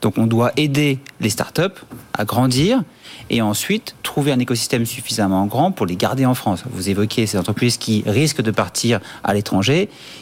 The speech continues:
Il faut qu'on soit suffisamment fort en France pour les garder. Donc il y a tout un écosystème qui doit intervenir, que ce soit, euh, les associations telles que Exatrust, les pouvoirs publics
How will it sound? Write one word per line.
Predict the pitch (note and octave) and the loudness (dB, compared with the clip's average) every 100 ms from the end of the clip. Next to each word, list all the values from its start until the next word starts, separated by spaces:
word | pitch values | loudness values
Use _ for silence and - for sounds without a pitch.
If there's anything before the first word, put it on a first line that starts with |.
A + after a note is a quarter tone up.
| - | -4
Il | A2 | -2
faut | C#3+ | 0
qu'on | C3+ A#2 | 0 0
soit | G#2 - | 0 0
suffisamment | G#2 - - A2+ A2 G#2 | -2 -4 -2 0 2 2
fort | F#2+ A#2+ | 2 0
en | F2 | 0
France | - E3 F3+ | 0 0 0
pour | - | -2
les | F2 | -2
garder. | - B2+ A2+ A#2 G2 - - - | 0 0 2 0 -2 -10 -18 -6
Donc | - G#2+ | -2 0
il | |
y | G#2+ | 2
a | |
tout | F3+ | 2
un | F3 | 2
écosystème | D#3+ D#3 C#3+ C#3 - C#3+ C3+ | 2 2 0 -2 0 0 2
qui | A2+ | 0
doit | G2+ | 0
intervenir, | F#2 F2 G2+ D3+ A#3 F#3 - - - | 0 2 4 4 2 0 -6 -20 -4
que | C#3+ | -2
ce | C3 B2+ | 0 0
soit, | - C3+ B2+ A#2 G2+ | 0 2 2 0 -2
euh, | D#2+ | -2
les | F#2+ A#2 | 0 0
associations | A#2 A#2+ C3+ | 2 0 2
telles | B2 G2+ | 0 0
que | G#2 | 0
Exatrust, | F#2+ F#2 - E3+ G3+ - - - | 0 -2 2 2 2 -4 -8 0
les | A#2+ | 0
pouvoirs | C3+ B2 G2 | 2 0 0
publics | - G#2 G3+ - | 0 2 2 0